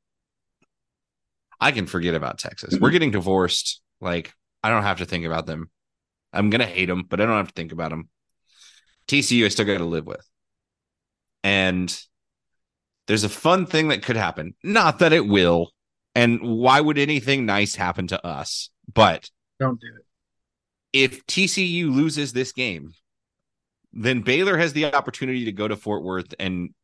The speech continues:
Speaker 1: take away T C U's bowl eligibility, 'cause this would be T C U's sixth loss, meaning they'd have to win out to make a bowl game. So if they lose to Baylor, that's their seventh loss, making them not bowl eligible.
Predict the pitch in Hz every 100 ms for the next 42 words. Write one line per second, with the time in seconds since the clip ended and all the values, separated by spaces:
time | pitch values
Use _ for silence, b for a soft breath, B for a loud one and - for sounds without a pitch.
0 | - 113 104 101 98 90 - 95 92 90
1 | 85 90 90 82 82 80 76 69 50 -
2 | _ _ _ _ _ 104 113 127 135 131
3 | 117 123 120 113 107 - 101 - 90 85
4 | 53 - - b b b 107 113 101 110
5 | 117 113 110 104 110 110 101 95 - 98
6 | 90 87 95 98 85 64 - _ _ -
7 | 107 107 104 117 117 107 87 117 104 95
8 | 90 92 - 110 92 87 117 123 113 110
9 | 104 101 98 92 80 92 90 92 90 82
10 | 78